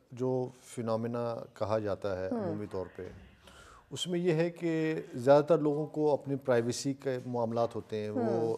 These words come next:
Speaker 1: चीज़ों को प्राइवेट रखना चाह रहे होते हैं,
Speaker 2: अच्छा।
Speaker 1: इसलिए वो झूठ बोल देते हैं।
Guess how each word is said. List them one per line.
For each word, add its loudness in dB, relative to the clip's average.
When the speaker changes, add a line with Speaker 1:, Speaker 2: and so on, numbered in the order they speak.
Speaker 1:
चीज़ों -4
को -6
प्राइवेट 0
रखना -6
चाह -2
रहे -2
होते -2
हैं, -8
Speaker 2:
अच्छा। -6
Speaker 1:
इसलिए -6
वो -6
झूठ -6
बोल -10
देते -14
हैं। -20